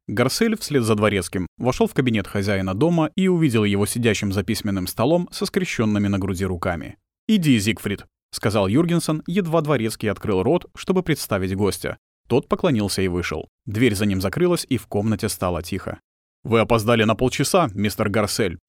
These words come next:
а я терпеть не могу, когда меня заставляют ждать», — начал атаку Юргенсен, явно стремясь напугать агента.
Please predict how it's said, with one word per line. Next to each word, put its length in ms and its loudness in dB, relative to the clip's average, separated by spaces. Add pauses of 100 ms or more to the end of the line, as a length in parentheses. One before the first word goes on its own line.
(100)
а 100 4
я 120 4
терпеть 440 0
не 60 0
могу, 200 2
когда 220 2
меня 220 2
заставляют 480 0
ждать», — 360 -4 (220)
начал 320 0
атаку 280 0
Юргенсен, 580 2
явно 400 2
стремясь 420 0
напугать 380 -2
агента. 380 -2